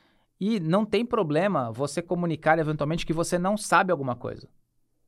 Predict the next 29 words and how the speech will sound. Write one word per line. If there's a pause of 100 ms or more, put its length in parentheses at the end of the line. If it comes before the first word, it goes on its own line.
(160)
Mas
é
melhor
você
dizer,
"Não
sei", (920)
tá? (480)
E
um
erro
clássico
que
a
gente
vê
é
que
as
empresas
querem
comunicar
só
aquilo
que
ela
já
tem
certeza.